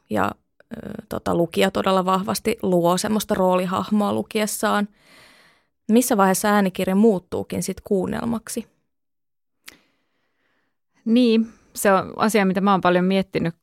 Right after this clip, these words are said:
Speaker 2: koska multa on sitä myös kysytty, että no onko tämä nyt sitten kuunnelma, tai minun mielestäni tämä oli kyllä enemmän kuunnelma, mutta ei se mitään <laughs> tyyppisiä kommentteja.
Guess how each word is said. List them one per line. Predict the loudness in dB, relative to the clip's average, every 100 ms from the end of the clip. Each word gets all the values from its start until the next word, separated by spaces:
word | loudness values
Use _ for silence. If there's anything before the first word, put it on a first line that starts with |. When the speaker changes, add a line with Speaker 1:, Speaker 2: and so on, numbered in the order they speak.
| _
Speaker 2:
koska | -4 -4 -4 -4
multa | -4 -2 -4 -2 -2
on | -2 -2
sitä | -4 -4
myös | -4 -6 -4
kysytty, | -2 0 -2 -2
että | -2 -2
no | 0
onko | 2 2
tämä | 2 0
nyt | -2 -6
sitten | -8 -8 -6
kuunnelma, | -2 -2 -2 -2 -2
tai | -2 -2 0
minun | 4 8
mielestäni | 8 6 2 -2 -2
tämä | 0 0 2
oli | 0
kyllä | 0 -2
enemmän | -2 -4 -2
kuunnelma, | 0 2 2 0 -2
mutta | -6 -6
ei | -4 2
se | 4
mitään | 6 8 8 6 0 6
<laughs> | 6 8
tyyppisiä | 4 4 2 0 0
kommentteja. | 2 4 4 2 0 0